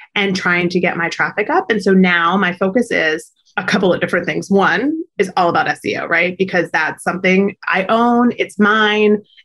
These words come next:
and it's something that I can really impact. Two, I, I have, I had an Amazon account. I had a Like to Know It account, but I wasn't really growing it.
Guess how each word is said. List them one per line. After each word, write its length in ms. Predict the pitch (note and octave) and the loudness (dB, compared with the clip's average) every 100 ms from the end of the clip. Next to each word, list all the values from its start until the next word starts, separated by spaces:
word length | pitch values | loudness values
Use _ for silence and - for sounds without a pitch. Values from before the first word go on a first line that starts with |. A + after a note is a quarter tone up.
| - | -4
and 140 | F#3+ | -2
it's 180 | F#3+ F#3+ | -2 -2
something 280 | F#3 F#3 F#3 | 0 2 2
that 120 | E3+ | 2
I 140 | D#3 | -2
can 240 | E3 F#3 E3 | -4 -6 0
really 240 | E3+ F3 | 2 2
impact. 560 | - D3 - B3 - - - - - - - | -2 -6 -4 -4 -6 -20 -20 -20 -20 -18 -2
Two, 520 | D4+ C4+ B3+ C4+ - - | 2 6 6 4 -2 -4
I, 540 | A3 A#3 B3+ C4 B3+ - _ - | 0 2 2 2 0 -4 _ -6
I 80 | A3 | -4
have, 580 | G3+ C4+ C4 C4 B3+ B3 - _ - | -2 2 2 2 0 -4 -16 _ -6
I 40 | F#3+ | -4
had 240 | F#3+ G#3 | 0 0
an 100 | F#3 | 2
Amazon 320 | E3+ E3 E3 | 0 0 -2
account. 380 | D#3+ - D#3 D#3+ | -2 0 0 0
I 20 | |
had 180 | F#3+ B3+ | 0 -2
a 40 | G#3 | 0
Like 180 | F#3+ | -2
to 100 | F#3+ | -2
Know 140 | F3+ E3 | -4 -2
It 60 | |
account, 260 | E3 D#3+ D3+ | -2 -2 0
but 80 | A3+ | 2
I 40 | |
wasn't 280 | A#3+ B3 A#3+ | 2 2 2
really 200 | G#3 F#3+ | 4 2
growing 340 | - C#3+ C#3 | 0 -4 -4
it. 160 | B2 | -8